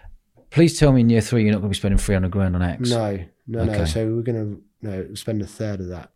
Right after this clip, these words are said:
Speaker 1: Good for you.
Speaker 2: Um,
Speaker 1: You can be, I think you can be really clever with the acts you get. And I understand
Speaker 2: Yeah.
Speaker 1: that you do need some names and faces, but I, I, I truly believe that your festival is about the experience. And for Bournemouth Sevens, it's all about the experience, because
Speaker 2: Agreed.
Speaker 1: you give someone a great time, they will go and tell ten mates. If they have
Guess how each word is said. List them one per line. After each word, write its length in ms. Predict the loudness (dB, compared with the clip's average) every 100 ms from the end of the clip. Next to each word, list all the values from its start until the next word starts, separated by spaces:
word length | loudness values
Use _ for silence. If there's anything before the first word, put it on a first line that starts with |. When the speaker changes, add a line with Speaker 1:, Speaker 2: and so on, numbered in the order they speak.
| -10
Speaker 1:
Good 120 | -10
for 140 | -6
you. 200 | -6 -6 -10 _
Speaker 2:
Um, 360 | -8 -6 -4 -2
Speaker 1:
You 60 | 0
can 100 | 2
be, 100 | 2
I 60 |
think 180 | 0 -2
you 40 | 0
can 120 | 0
be 80 | 2
really 280 | 4 2
clever 460 | 2 0 2 2 0
with 100 | -2
the 80 | -2
acts 280 | -2 -4 -8
you 80 | -4
get. 180 | -2
And 80 | 0
I 40 | 0
understand 440 | 2 2 2 2
Speaker 2:
Yeah. 40 | 2
Speaker 1:
that 60 |
you 60 | -2
do 200 | 0 2
need 240 | 4 2
some 180 | 0 0
names 260 | 0 0 -2
and 100 | -4
faces, 320 | -4 -4 -4
but 160 | -6 -8 -10 -20 -10 -2
I, 100 | 0
I, 120 | 0
I 160 | -2
truly 500 | -4 -2 4 6 6
believe 640 | 4 2 2 2 2 0 -4
that 240 | -8 -8 -20 -2
your 120 | 0
festival 500 | 0 0 -2 -2 -2 -2
is 60 |
about 300 | -2 -4 -4
the 80 | -6
experience. 920 | -6 -8 -2 0 2 0 -4 -6 -10 -12 -20 -6
And 140 | 0 2
for 60 | 2
Bournemouth 360 | 4 6 4
Sevens, 320 | 2 0 0
it's 120 | -2 -8 0
all 280 | 2 4
about 380 | 0 -2 -4 -4
the 60 | -6
experience, 400 | -8 -2 0 2
because 140 | 2
Speaker 2:
Agreed. 180 | 4 4
Speaker 1:
you 80 | 4
give 200 | 4 4
someone 260 | 4 4 4
a 40 |
great 440 | 2 2 4 4 2
time, 320 | 0 0 2
they 120 | 2
will 120 | 0
go 120 | 0
and 120 | 0 2
tell 180 | 0
ten 300 | 0 0 0
mates. 340 | 0 -2 -4 -10
If 80 | -2
they 140 | 0
have 180 | 0